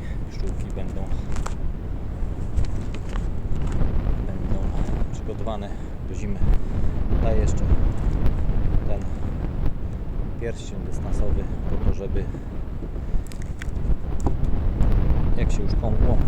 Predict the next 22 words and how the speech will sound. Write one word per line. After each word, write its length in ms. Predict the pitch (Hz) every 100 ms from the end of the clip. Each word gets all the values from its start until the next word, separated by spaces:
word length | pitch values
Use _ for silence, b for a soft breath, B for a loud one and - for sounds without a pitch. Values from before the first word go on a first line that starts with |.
| - -
wiąże, 300 | - - - -
będzie 160 | - -
widać, 300 | - - -
w 80 | -
którym 240 | 107 101
miejscu, 380 | 113 110 - - - - - - -
bo 80 |
jest 160 | - -
na 60 | 196
razie 220 | 196 -
ciepło, 300 | 165 160 127 - - - - - - - -
będę 160 | 110
wiedział, 260 | 107 101 - - - -
czy 100 | - - - - - - - -
przesunąć, 500 | - - - 123 - - - - - - - - - - 120
zabrać 320 | 123 123 117
jedną 240 | 117 117
ramkę 300 | 117 110 -
stąd, 320 | - 113 - - - - -
wrzucę 200 | - -
wtedy 280 | - - -
im 120 | -